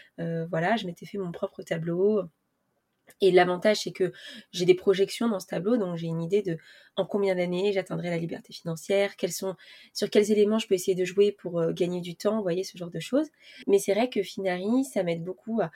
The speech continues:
à savoir à l'heure actuelle où j'en suis et, euh, et du coup à faire mon bilan à l'instant T et, euh, et se rendre compte, bah voilà, j'ai remboursé tant de mon crédit, euh, sans avoir à faire les calculs, les soustractions, et cetera.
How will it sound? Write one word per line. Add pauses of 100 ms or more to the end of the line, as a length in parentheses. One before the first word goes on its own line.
(240)
à
savoir
à
l'heure
actuelle
où
j'en
suis (380)
et,
euh,
et
du
coup
à
faire
mon
bilan
à
l'instant
T
et,
euh, (420)
et
se
rendre
compte,
bah
voilà,
j'ai
remboursé
tant
de
mon
crédit,
euh,
sans
avoir
à
faire
les
calculs,
les
soustractions,
et
cetera.